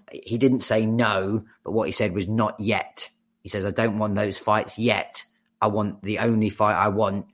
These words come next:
is Fury rematch first." Uh, and he did even say, "I'm happy to wait till after February." And he kind of made some sly little dig like, "That's my fault. Uh, they should have been, he should have been fighting in, in,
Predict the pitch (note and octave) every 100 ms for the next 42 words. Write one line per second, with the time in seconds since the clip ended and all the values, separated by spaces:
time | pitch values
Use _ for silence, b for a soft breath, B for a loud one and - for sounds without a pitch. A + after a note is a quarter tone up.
0 | b b - F#2+ - A2 G2+ G2+ G2 G#2
1 | G2 F#2+ - G2+ F#2+ F2+ - - _ b
2 | b b - F#2+ F2+ A2+ A#2 A2+ A2+ G2
3 | G2+ - A#2+ F#2 G2 G#2+ b b b _
4 | _ _ - A2 A2 A2 - G2 G#2+ G#2+
5 | A#2+ F#2+ G2 - _ _ _ _ _ _
6 | _ _ - G2+ G#2 G#2+ - G2 - A#2+
7 | G2 F#2+ F#2+ F#2 G2+ G2 b b b -
8 | G#2 - G#2+ G#2 G2+ G#2+ G2+ - G#2 G#2
9 | A#2 G#2 G2+ F#2+ G2 A2+ F#2 G2+ G2 -
10 | b b - A#2+ - A#2 A#2 G#2+ G#2 G#2
11 | G2 _ - G#2 G#2 - G#2 F#2+ A#2+ G#2
12 | G#2+ - G#2+ - A2+ G#2+ G#2+ - A2 -
13 | G#2 G#2 G2+ - G#2+ G2+